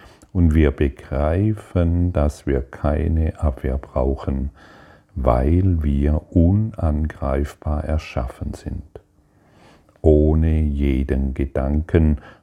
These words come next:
Wunsch oder Traum, in dem Angriff irgendeine Bedeutung hätte. Jetzt können wir keine Angst haben,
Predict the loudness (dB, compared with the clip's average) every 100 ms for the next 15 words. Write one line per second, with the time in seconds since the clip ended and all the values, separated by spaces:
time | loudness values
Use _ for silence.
0 | -6 2 2 2 0 -2 0 0 0 0
1 | 2 2 2 0 -2 -8 _ -2 0 2
2 | 2 0 0 0 2 0 0 0 -2 -2
3 | 0 2 0 0 0 0 0 -4 -2 -2
4 | -2 -2 -2 -4 -6 -14 -14 _ _ _
5 | _ _ _ _ _ _ _ 0 4 4
6 | 2 -6 -20 -4 0 0 0 -2 -4 -10
7 | -6 -2 0 0 0 0 0 0 -2 0
8 | 2 4 4 2